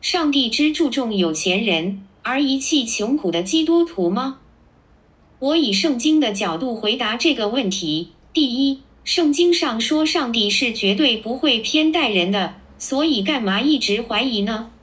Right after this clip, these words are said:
只要信。第二，雅各书第一章第九节到第十一节中说的，让贫穷的弟兄们喜乐，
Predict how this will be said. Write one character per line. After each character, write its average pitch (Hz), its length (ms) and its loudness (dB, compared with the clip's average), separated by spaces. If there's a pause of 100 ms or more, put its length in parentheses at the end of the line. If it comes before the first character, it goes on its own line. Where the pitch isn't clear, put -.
只 208 200 -2
要 208 200 0
信。 165 360 -2 (1080)
第 277 180 2
二， 185 340 -4 (220)
雅 233 160 -2
各 302 200 2
书 320 220 0
第 302 240 0
一 294 140 4
章 320 240 0
第 294 180 2
九 190 240 0
节 196 240 0
到 254 220 -2
第 247 220 0
十 226 240 -2
一 302 180 2
节 208 220 0
中 311 220 0
说 302 220 0
的， 170 260 -4 (500)
让 339 220 0
贫 262 260 -2
穷 208 260 -2
的 240 120 0
弟 294 180 2
兄 214 280 -2
们 220 160 -2
喜 196 200 0
乐， 180 360 0